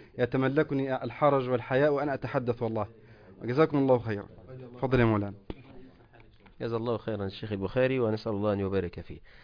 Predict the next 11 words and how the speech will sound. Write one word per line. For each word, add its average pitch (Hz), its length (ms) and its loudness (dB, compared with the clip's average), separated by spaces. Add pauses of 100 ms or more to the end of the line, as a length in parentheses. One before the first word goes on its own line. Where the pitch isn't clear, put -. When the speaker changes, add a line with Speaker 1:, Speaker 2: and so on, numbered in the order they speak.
(180)
Speaker 2:
طبعا 147 260 0
يعني 147 280 0
سبحان 143 360 -4
الله، 135 280 -4
بتقدير 131 760 -2
الله 139 480 -2
سبحانه 135 560 -2
وتعالى 160 720 2 (480)
كانت 143 380 0
الكلمة 127 600 -4
الأخيرة 131 920 -6